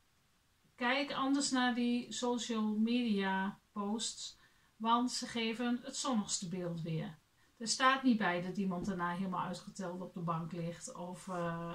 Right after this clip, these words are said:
eh, de volgende dag met hoofdpijn misschien wel weer in de auto zit om ergens naartoe te gaan. Je ziet alleen één kant en je weet niet hoe dat voor diegene is. Daarbij weet je ook niet of diegene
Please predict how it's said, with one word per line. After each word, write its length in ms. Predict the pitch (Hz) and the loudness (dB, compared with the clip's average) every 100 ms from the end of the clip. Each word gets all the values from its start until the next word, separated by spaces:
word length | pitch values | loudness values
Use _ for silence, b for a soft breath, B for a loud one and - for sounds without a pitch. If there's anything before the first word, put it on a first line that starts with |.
| - | -8
eh, 340 | 185 170 165 170 175 | -6 -4 -4 -4 -6
de 100 | 180 | -6
volgende 440 | 175 190 185 185 165 | -4 -2 -2 -2 -2
dag 220 | 175 170 | -2 0
met 180 | 180 185 | -2 -2
hoofdpijn 560 | 175 170 - 170 175 | -2 -4 -4 -6 -4
misschien 320 | 175 - 190 | -4 -4 -4
wel 240 | 175 175 175 | -2 -2 -2
weer 340 | 175 170 170 | -2 -2 -2
in 200 | 202 180 | -4 -6
de 60 | 180 | -4
auto 360 | 180 185 185 | -6 -6 -6
zit 260 | 170 175 175 | -4 -4 -4
om 160 | 185 180 | -6 -6
ergens 300 | 180 165 185 | -6 -6 -6
naartoe 300 | 175 202 196 | -6 -6 -6
te 100 | 160 | -6
gaan. 320 | 185 170 165 b b b b b _ _ _ - | -6 -6 -8 b b b b b _ _ _ -6
Je 240 | 220 247 | 0 2
ziet 260 | 233 262 - | 4 2 2
alleen 460 | 240 240 247 254 | 2 4 4 4
één 320 | - 226 240 233 | 2 4 4 4
kant 500 | 214 220 165 - - _ | 4 4 2 -2 -10 _
en 280 | - 208 220 | -4 2 6
je 80 | 214 | 8
weet 240 | 208 214 | 6 4
niet 180 | 226 208 | 6 4
hoe 140 | 202 190 | 4 0
dat 220 | 190 - | -2 -4
voor 240 | 196 175 | -6 -4
diegene 460 | 175 170 180 175 175 | -2 -2 0 -2 -4
is. 320 | 170 - - | -6 -6 -6
Daarbij 420 | 190 190 202 220 | -6 -2 0 2
weet 220 | 220 220 | 2 2
je 100 | 220 | 0
ook 160 | 208 214 | -2 4
niet 220 | 220 220 | 6 6
of 160 | 202 - | 2 -6
diegene 640 | 220 - 175 180 185 214 | -8 -6 -6 -4 -4 -6